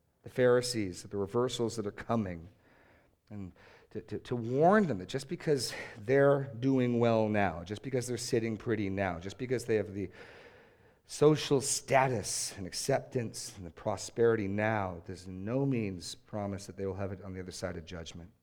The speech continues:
It is warnings about what we do now, making friends. I refer to as the welcoming committee, preparing the welcoming committee to receive us into heaven,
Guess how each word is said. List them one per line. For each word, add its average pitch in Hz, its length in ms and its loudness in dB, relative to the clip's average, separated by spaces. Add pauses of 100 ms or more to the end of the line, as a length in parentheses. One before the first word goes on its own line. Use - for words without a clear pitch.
(1200)
It 104 80 -4
is 110 160 -4
warnings 117 640 2
about 92 140 -4
what 110 180 -6
we 127 100 -4
do 117 140 -6
now, 98 560 -2 (420)
making 107 360 -2
friends. 98 800 -4 (180)
I 101 40 -6
refer 107 260 -4
to 107 60 -2
as 101 100 -6
the 101 80 -4
welcoming 104 460 -4
committee, 82 360 -12 (220)
preparing 147 440 0
the 147 80 2
welcoming 135 540 4
committee 85 360 -8
to 101 100 -10
receive 123 340 -4
us 123 160 -6
into 117 160 -2
heaven, 104 400 -4